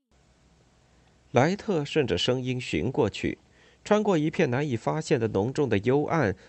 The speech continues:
他来到一棵老山毛榉树下，树洞里有微弱的呼唤声。“莱特，莱特。”莱特小心翼翼地爬进树洞，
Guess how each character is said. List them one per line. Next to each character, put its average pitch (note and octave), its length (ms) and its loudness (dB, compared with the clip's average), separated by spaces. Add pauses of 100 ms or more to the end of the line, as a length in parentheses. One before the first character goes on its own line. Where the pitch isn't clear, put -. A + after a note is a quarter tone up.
他 G#2 140 2
来 F2 180 0
到 G2+ 160 0
一 D#2 100 -4
棵 - 180 0
老 E2+ 220 2
山 A#2 260 -2
毛 G2+ 200 0
榉 D#2+ 200 -2
树 C3 280 -2
下， B1+ 260 -2 (560)
树 G3 300 0
洞 F#3 220 0
里 B2+ 140 0
有 A2+ 120 4
微 D3+ 260 2
弱 F#3 180 0
的 A2+ 120 0
呼 E3 200 0
唤 D#3+ 300 0
声。 - 240 -4 (1080)
“莱 G#2 200 -2
特， B2+ 340 0 (420)
莱 C3+ 260 0
特。” E3+ 380 0 (1000)
莱 B2+ 240 8
特 C#3 240 2
小 G#2 280 4
心 C#3 220 0
翼 C#3+ 60 -6
翼 B2+ 300 2
地 G#2+ 100 0
爬 F#2 240 -2
进 G#2 180 0
树 F#2 280 -2
洞， A2 240 0